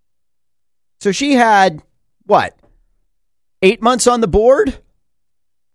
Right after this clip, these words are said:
Eight more months than the rest of us? And even if she didn't, what, the thirty-plus years she spent as a, as a teacher, principal, and assistant superintendent in the Manchester School District somehow made her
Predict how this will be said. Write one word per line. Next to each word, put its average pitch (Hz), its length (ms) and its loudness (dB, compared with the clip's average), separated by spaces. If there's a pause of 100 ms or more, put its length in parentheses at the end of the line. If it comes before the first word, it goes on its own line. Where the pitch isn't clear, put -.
(260)
Eight 196 140 -4
more 240 160 0
months 233 300 -2
than 226 100 -4
the 208 80 -2
rest 226 280 -2
of 277 80 -4
us? 285 260 -2
And 233 120 -2
even 294 200 -2
if 294 100 -2
she 285 220 -4
didn't, 294 420 -6 (760)
what, - 200 -2
the 196 100 0
thirty-plus 247 760 0
years 247 300 -4
she 233 180 -6
spent 240 400 -4
as 202 160 -2
a, 190 240 0
as 180 140 -2
a 175 80 -4
teacher, 226 380 -6
principal, 226 440 -4
and 175 120 -2
assistant 208 400 -8
superintendent 214 640 -6
in 180 100 -4
the 165 60 -4
Manchester 190 460 -6
School 196 280 -4
District 214 340 -8
somehow 196 640 -4
made 185 280 -2
her 196 320 -2